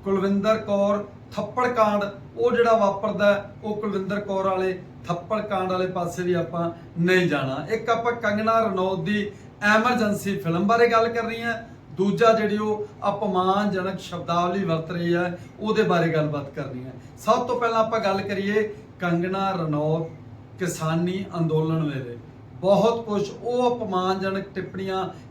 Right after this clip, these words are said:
ਕਰਦੀ ਰਹੀ ਆਪਣੀ ਮਾਂ ਜਾਂ ਆਪਣੀ ਦਾਦੀ ਦੀ ਉਮਰ ਦੀਆਂ ਔਰਤਾਂ ਬਾਰੇ, ਜਿਹੜੀਆਂ ਦੁਖਦਾਇਕ,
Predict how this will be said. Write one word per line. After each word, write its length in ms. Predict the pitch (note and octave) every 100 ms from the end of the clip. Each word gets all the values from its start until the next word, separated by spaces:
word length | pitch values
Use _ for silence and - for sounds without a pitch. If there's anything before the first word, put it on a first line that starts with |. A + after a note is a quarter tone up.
| -
ਕਰਦੀ 340 | F3 E3+ F#3
ਰਹੀ 340 | F#3 G3 F#3+ - -
ਆਪਣੀ 380 | F#3 F#3 G#3 G3
ਮਾਂ 540 | E3 D3+ E3+ F#3 F#3 - -
ਜਾਂ 140 | F3+
ਆਪਣੀ 420 | F#3+ F#3 F#3 F#3
ਦਾਦੀ 480 | E3+ D3 D#3+ D#3+ G3+
ਦੀ 120 | F#3+
ਉਮਰ 280 | G3+ F3 F3
ਦੀਆਂ 180 | E3 F3
ਔਰਤਾਂ 380 | E3 D#3+ F3 E3
ਬਾਰੇ, 360 | D#3+ D#3+ F3 - - -
ਜਿਹੜੀਆਂ 440 | E3 E3+ F3 F3 E3+ - -
ਦੁਖਦਾਇਕ, 720 | F3 F3 C#3+ D#3+ E3+ F3+ F3+